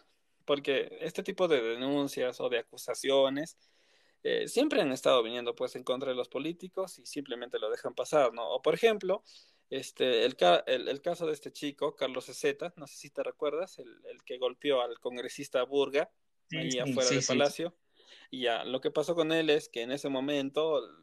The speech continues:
Speaker 1: el, el congresista dijo que no lo iba a denunciar, que de, de su parte no iba a pasar nada,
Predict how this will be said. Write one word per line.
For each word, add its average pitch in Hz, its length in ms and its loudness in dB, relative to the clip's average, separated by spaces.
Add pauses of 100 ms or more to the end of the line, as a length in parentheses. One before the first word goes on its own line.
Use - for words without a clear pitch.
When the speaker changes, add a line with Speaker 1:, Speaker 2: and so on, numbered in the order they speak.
Speaker 1:
el, - 400 -14 (380)
el 123 140 -8
congresista 120 800 0
dijo 120 340 -2
que 113 120 -4
no 117 160 -2
lo 120 100 -2
iba 113 160 0
a 110 40 4
denunciar, 143 800 4
que 120 120 -12
de, 117 260 -12
de 117 100 -14
su - 180 -20
parte 127 360 -4
no 120 140 -18
iba 113 100 -12
a - 60 -14
pasar 120 340 -12
nada, 160 600 0